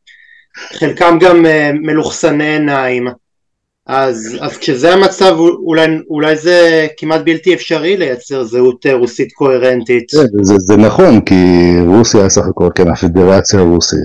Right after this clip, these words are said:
Speaker 2: היא סך הכל גם סוג מוקטן של האימפריה הרוסית, יש שם איזה מאה חמישים עמים וקבוצות אתניות, וזה גם לא נגמר, אם אתה מסתכל על, כן, אוקיי, בוא נדבר על הגרעין ההיסטורי של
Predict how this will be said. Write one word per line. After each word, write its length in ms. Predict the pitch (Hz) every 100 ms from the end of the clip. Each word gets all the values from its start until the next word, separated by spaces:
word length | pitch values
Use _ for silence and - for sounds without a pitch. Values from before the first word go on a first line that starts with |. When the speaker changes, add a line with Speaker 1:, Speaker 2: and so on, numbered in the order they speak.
| -
Speaker 2:
היא 120 | 85
סך 240 | - 110 127
הכל 200 | 120 127
גם 320 | 180 214 139 90 85 - - _ _
סוג 400 | - - 101 95
מוקטן 580 | 95 104 - 113 107 92 92
של 160 | 92
האימפריה 420 | 90 87 98 98
הרוסית, 380 | 95 117 - 127 -
יש 80 | -
שם 120 | 85
איזה 140 | 95
מאה 200 | 95 98
חמישים 440 | - 101 - 98 95 - - - -
עמים 260 | 95 107 104
וקבוצות 480 | 98 101 - 104 92
אתניות, 400 | 82 92 92 92 104
וזה 120 | 107
גם 120 | 127
לא 100 | 156
נגמר, 520 | 190 180 208 196 95 95
אם 100 | 110
אתה 100 | 110
מסתכל 560 | 110 - 107 104 95
על, 180 | 92 90 - _ _ _ _ -
כן, 180 | 104
אוקיי, 300 | 107 - 101
בוא 140 | 87 104
נדבר 400 | 104 101 104 107
על 80 | 104
הגרעין 360 | 98 95 101
ההיסטורי 500 | 95 - - 98 90
של 160 | -